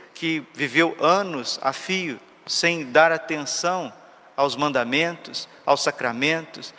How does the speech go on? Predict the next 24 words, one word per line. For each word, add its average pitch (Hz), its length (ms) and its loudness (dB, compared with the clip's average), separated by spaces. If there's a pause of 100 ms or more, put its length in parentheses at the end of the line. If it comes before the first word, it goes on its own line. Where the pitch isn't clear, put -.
(100)
a 151 120 6
uma 156 200 2
vida 147 280 -4
de 135 100 -4
oração, 156 680 -4 (480)
à 143 80 -2
liturgia, 151 1000 -2 (280)
à 147 80 2
participação 160 760 2
na 147 120 -4
Santa 131 380 -4
Missa, 151 580 -6 (220)
à 147 100 4
valorização 156 760 0
do 143 80 -6
corpo 160 300 -2
e - 60 -4
sangue 147 260 -4
de 120 80 -10
Cristo. 165 500 -6 (300)
Então, 180 340 -2 (480)
a 151 140 2
terra 185 520 0 (200)
clama 180 760 0